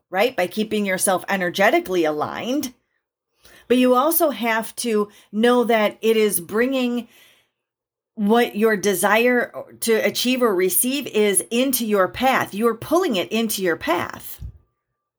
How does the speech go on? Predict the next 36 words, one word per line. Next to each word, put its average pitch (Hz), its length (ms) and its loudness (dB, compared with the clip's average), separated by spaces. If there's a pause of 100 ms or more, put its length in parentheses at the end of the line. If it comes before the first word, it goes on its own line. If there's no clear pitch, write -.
(840)
And 247 140 4
you're 262 120 4
doing 311 320 2
that 233 200 0
with 202 160 -2
little 247 260 0
bitty 240 220 0
things 220 420 -2
every 196 220 -2
single 185 300 0
day. 175 480 0 (220)
So - 300 -2
everything 247 680 0
that 202 220 0
you 226 280 2
are 202 120 2
doing 240 420 -4
every 208 300 0
day 269 240 2
is 180 160 0
manifesting 202 720 -2
your 180 120 -2
future. 349 640 -2 (500)
And 240 120 2
I 254 100 6
don't 320 280 2
think 330 160 0
a 269 40 4
lot 240 220 2
of 220 100 0
people 214 480 -2 (540)
take 277 420 0
that 226 300 2
into 226 400 0
great 190 420 0
consideration 214 1200 0